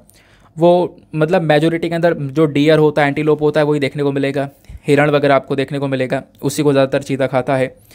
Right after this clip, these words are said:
तो अफ्रीका के अंदर इसी प्रकार के जानवर हुआ करते थे, मतलब हुआ करते हैं, जैसे कि स्प्रिंग बॉक हो गया, गेम्स बॉक हो गया, इम्पाला हो गया, कुडू, एलांड,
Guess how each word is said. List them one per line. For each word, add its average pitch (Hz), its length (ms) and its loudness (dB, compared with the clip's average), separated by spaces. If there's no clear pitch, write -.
तो 180 60 4
अफ्रीका 185 480 0
के 196 120 -4
अंदर 165 320 0
इसी 185 200 0
प्रकार 165 300 2
के 180 100 -2
जानवर 156 260 0
हुआ 175 180 0
करते 175 320 -2
थे, 160 160 -6
मतलब 143 200 0
हुआ 143 180 0
करते 156 300 -2
हैं, 147 220 -4
जैसे - 220 0
कि 151 200 -2
स्प्रिंग 156 320 -2
बॉक 143 220 2
हो 147 100 0
गया, 135 260 -4
गेम्स 147 360 -2
बॉक 143 180 2
हो 139 120 0
गया, 131 280 0
इम्पाला 139 400 0
हो 143 160 0
गया, 131 180 0
कुडू, 143 500 0
एलांड, 139 320 0